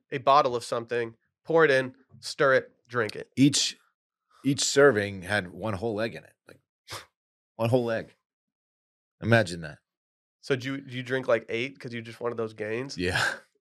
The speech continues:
Speaker 2: Yeah. A lot of sugar, but I had plenty of protein as well. New Year's Eve, we had the kids, uh, so we, we kinda just hunkered down and, and we pr-, we were in bed by, like,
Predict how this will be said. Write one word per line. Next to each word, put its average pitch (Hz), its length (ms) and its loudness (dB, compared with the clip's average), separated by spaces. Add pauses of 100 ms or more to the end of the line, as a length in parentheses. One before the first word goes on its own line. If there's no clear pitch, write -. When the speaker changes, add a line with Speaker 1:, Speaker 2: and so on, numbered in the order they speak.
(520)
Speaker 2:
Yeah. 76 260 -10 (280)
A 95 60 -6
lot 117 120 4
of 113 60 2
sugar, 98 400 2
but 92 160 -4
I 90 60 -2
had 92 180 -6
plenty 104 160 -8
of 90 100 -8
protein 90 440 -2
as 67 120 -8
well. 78 360 -2 (640)
New 139 100 2
Year's 165 240 6
Eve, 147 140 6
we 127 120 2
had 127 140 4
the 113 60 -6
kids, 120 580 2
uh, 110 220 0
so 107 160 -4
we, 117 220 -2
we 113 160 -4
kinda 117 240 -2
just 95 340 -4 (160)
hunkered 104 380 -8
down 92 340 -4
and, 85 300 -12
and 82 280 -12
we 90 140 -4
pr-, - 320 -8
we 107 160 2
were 95 80 0
in 78 100 -12
bed 85 280 -4
by, 78 160 -6
like, 76 340 -8